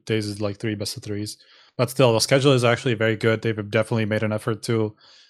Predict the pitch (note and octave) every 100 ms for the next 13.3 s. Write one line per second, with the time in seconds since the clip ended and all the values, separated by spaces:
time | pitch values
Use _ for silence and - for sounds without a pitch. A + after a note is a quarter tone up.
0 | _ B2+ A2+ C3 B2 A#2 A#2+ G#2+ A#2 A#2
1 | A2+ A2 B2+ A#2 B2+ A#2 A#2 B2 A#2+ A#2
2 | A#2 A2+ B2 C#3 C3+ C3 A#2 - - -
3 | B2+ C3+ C3 - A#2 A#2+ A#2 A2+ A#2 A2
4 | G#2+ A2+ A2+ A#2 A2 G#2+ G#2+ - B2 A#2+
5 | A2+ A2+ A#2+ A#2 A2+ A2+ A2+ G#2 - _
6 | - _ C3+ A#2 G#2+ A2+ A2+ - A#2 A#2
7 | A2 A2 G2+ A2+ A2+ B2 - A#2 E3 F3
8 | B2 B2+ - A#2 A2 G#2 A2+ A2+ A#2 G#2
9 | A2 G#2 G#2+ - _ _ _ _ _ -
10 | B2 A#2 - B2+ B2+ B2 B2+ A#2 - A2
11 | B2 A#2 B2 A2+ A2 A#2 A2 B2 A2 A2+
12 | A2 A#2 A2+ G#2+ A2 - A2 G#2+ G#2+ G#2
13 | A#2 G#2